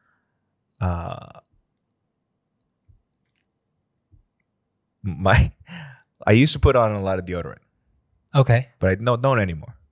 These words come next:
Speaker 2: Oh, you don't?
Speaker 1: Yeah.
Speaker 2: Okay.
Speaker 1: But you know how people say, like, apparently Koreans don't smell?
Speaker 2: Yeah, the
Speaker 1: Yeah, yeah.
Speaker 2: B O is not so
Speaker 1: Yeah,
Speaker 2: bad.
Speaker 1: yeah, yeah.
Speaker 2: A big, it's not a big problem here.
Speaker 1: Yes, it is.
Speaker 2: You think?
Speaker 1: Yes.
Speaker 2: No,
Speaker 1: Yes, it
Speaker 2: I
Speaker 1: is.
Speaker 2: don't think so at all.
Speaker 1: I mean, not as back,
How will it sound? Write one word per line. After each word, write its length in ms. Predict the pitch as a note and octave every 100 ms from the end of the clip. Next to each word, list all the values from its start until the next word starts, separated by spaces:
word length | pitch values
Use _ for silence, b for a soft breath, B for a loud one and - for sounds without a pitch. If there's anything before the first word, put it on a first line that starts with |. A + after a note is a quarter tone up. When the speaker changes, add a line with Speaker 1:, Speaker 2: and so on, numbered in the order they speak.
| -
Speaker 2:
Oh, 60 | C#3+
you 120 | F3
don't? 260 | A#3+ G#2 -
Speaker 1:
Yeah. 80 | C3+
Speaker 2:
Okay. 240 | A#2 C3 - _
Speaker 1:
But 80 | G#2+
you 120 | A#2+
know 60 | C3
how 100 | A#2
people 260 | A2+ A2+
say, 220 | G#2+ G#2
like, 300 | F#2+ F#2 F2 - -
apparently 440 | G#2+ G#2 G2 F#2+
Koreans 420 | G2+ G2 F#2 F#2
don't 160 | F#2 F#2
smell? 400 | - F2+ G#2 C#3 _ _ _ _ _ _
Speaker 2:
Yeah, 180 | C3+ A#2
the 100 | G#2+
Speaker 1:
Yeah, 180 | F#2+ C3 C3
yeah. 40 | F#2+
Speaker 2:
B 240 | D3+ D#3+
O 80 | D#3+
is 100 | C#3
not 200 | B2 A#2
so 120 | -
Speaker 1:
Yeah, 40 | G#2+
Speaker 2:
bad. 320 | F#2+ F#2+ F#2
Speaker 1:
yeah, 140 | F#2+
yeah. 140 | F2+ G2+
Speaker 2:
A 60 | - _
big, 200 | A2 G#2+ -
it's 180 | A#2 -
not 100 | G#2+
a 40 |
big 180 | G2 G2
problem 340 | - F#2+ F#2
here. 180 | F#2+ F#2 _ _ _ _ _ _
Speaker 1:
Yes, 220 | A2+ G#2+
it 80 | G2+
is. 460 | D#2+ - - - - -
Speaker 2:
You 120 | C#3
think? 340 | C3+ E3+ A#3+ -
Speaker 1:
Yes. 380 | - D2 - - _ _
Speaker 2:
No, 160 | A#2+ C3+
Speaker 1:
Yes, 140 | G3
it 80 | F#2
Speaker 2:
I 40 | G#3+
Speaker 1:
is. 40 |
Speaker 2:
don't 160 | C4+ -
think 140 | D3+
so 240 | - C3
at 140 | A2+ G#2
all. 320 | B2+ G3+ F#2+ -
Speaker 1:
I 80 | B2+
mean, 280 | D3 C#3+ C3
not 240 | C#3+ D#3+
as 140 | D#3+ A2+
back, 340 | F#2+ A2+ A#2